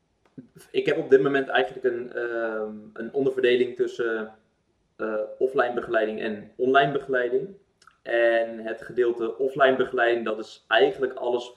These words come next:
eh, het hele reilen en zeilen rondom die, eh, rondom die, die sportschool heen. En, eh, nou ja, goed, toen ik, eh, de beslissing voor mezelf maakte om naar Spanje toe te gaan, wist ik ook, en dat maakte die beslissing extra lastig,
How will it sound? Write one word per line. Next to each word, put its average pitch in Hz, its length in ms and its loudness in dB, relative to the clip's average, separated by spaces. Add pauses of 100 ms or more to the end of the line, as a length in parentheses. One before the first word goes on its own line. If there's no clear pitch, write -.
(100)
eh, 107 220 -4
het - 100 -8
hele 113 460 0
reilen 110 540 0
en 107 120 -12
zeilen 107 360 0
rondom 113 720 -6
die, 107 400 -12
eh, 107 100 -8
rondom 113 440 -8
die, 107 260 -12
die 107 100 -20
sportschool 104 500 -10
heen. 104 260 -2 (840)
En, 120 680 -2
eh, 113 300 -6 (380)
nou 113 200 -2
ja, - 120 -4
goed, - 360 -10 (140)
toen 160 180 2
ik, - 460 -4
eh, 120 100 -8 (320)
de - 80 0
beslissing 165 400 -2
voor 139 100 -2
mezelf 127 300 2
maakte 120 280 -6
om 131 120 -4
naar 120 100 -4
Spanje 123 540 -4 (160)
toe 151 120 -10
te 147 100 -4
gaan, 104 400 -6 (680)
wist 127 320 6
ik 120 160 0
ook, 131 360 2
en 110 120 -8
dat 107 140 -4
maakte 107 240 -4
die 110 80 -14
beslissing 107 380 -10
extra - 280 -8
lastig, - 400 -8